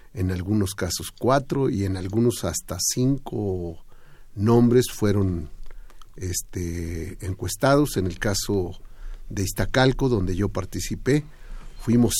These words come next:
cinco. Eh, tres, eh, de propuesta de Morena, uno por el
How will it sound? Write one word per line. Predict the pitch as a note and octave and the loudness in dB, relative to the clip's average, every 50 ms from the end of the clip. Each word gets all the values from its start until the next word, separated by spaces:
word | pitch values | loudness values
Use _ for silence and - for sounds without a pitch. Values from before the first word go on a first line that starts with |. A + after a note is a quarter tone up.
| - - | 2 4
cinco. | B2 A#2+ A#2 A2+ G#2+ - - - - - - - - - - - - - - - - - - - | 6 6 6 6 4 2 -2 -10 -12 -12 -14 -16 -18 -18 -18 -20 -20 -20 -20 -20 -20 -18 -12 -8
Eh, | G#2 G2 G2 G2 F#2+ F#2+ F#2+ F#2+ F#2+ F#2 F#2+ F#2 F#2+ F#2 F#2 F#2+ F#2 F#2 F#2 F#2 F#2 F#2 F#2 F#2 F2+ F2+ F2+ F2 - - - - - - - - - - - - | -4 -2 -2 0 0 0 0 0 0 0 0 0 0 0 0 0 0 0 0 0 0 0 -2 -2 -2 -2 -4 -6 -8 -12 -20 -20 -20 -20 -20 -20 -20 -20 -8 0
tres, | - A#2+ A#2 B2+ C3+ C3+ A#2+ - - - - - - - - | 4 8 10 12 12 12 10 8 6 4 2 2 -2 -4 -4
eh, | - | -4
de | G2+ G2+ G2 F#2+ F#2+ F#2+ F#2+ F#2 F2+ F2+ F#2 F#2 F#2 F#2 F#2 F#2 F#2 F#2 F#2 F#2 F#2 F2+ F2 - | -2 -2 0 0 -2 -2 -2 -2 -2 -2 -2 -2 -2 -2 -2 -2 -4 -4 -4 -6 -6 -8 -10 -10
propuesta | - - F2+ - - B2 G#2 - - C3 | -8 -8 -6 -2 0 0 0 0 2 0
de | G2 F#2+ | 2 2
Morena, | F#2+ G#2 A2 A#2+ C3 C3+ C3+ D3 E3+ F3+ - - - - - - - - - - - - | 2 2 4 4 4 4 4 2 2 -2 -6 -10 -12 -14 -14 -14 -14 -14 -14 -16 -12 -4
uno | - G#2+ C3 C3 C3 B2 | 2 6 8 10 10 8
por | G2 F#2+ G2+ G2+ G2 G2+ | 6 4 0 2 2 2
el | F#2 F2 F#2 F2+ F2 F2 F2 F2 E2+ | 0 0 -2 -2 -2 -2 -4 -6 -6